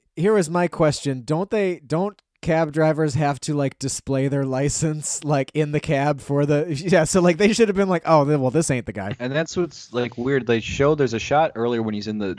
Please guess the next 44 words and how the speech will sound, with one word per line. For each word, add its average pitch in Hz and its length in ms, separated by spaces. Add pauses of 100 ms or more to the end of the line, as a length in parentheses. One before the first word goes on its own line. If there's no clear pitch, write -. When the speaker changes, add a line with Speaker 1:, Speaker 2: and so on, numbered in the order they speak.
Speaker 2:
backseat 101 420
and 98 80
he's, 101 180
like, 95 140
joyriding 95 680
with 98 140
him 110 140
th-, 95 100 (100)
before 104 360
his 98 140
death, 90 420 (340)
and 117 80
they 113 80
do 139 320
show 160 320
an 135 120
insert 123 500
of 113 340
the 107 240
I 101 140
D, 123 320
but - 240 (340)
it 131 140
looked 180 340
like, 180 340 (400)
if 127 200
you 127 40
pause 135 360
it, 117 60
it 104 40
looks 151 160
like 180 140
it 131 80
says 120 180
police 110 540
officer, 139 640 (180)
and 120 140
I 123 60
wrote 131 320
that 107 220
in 147 80
Speaker 1:
Yeah. - 20
Speaker 2:
my 151 120
notes, 160 220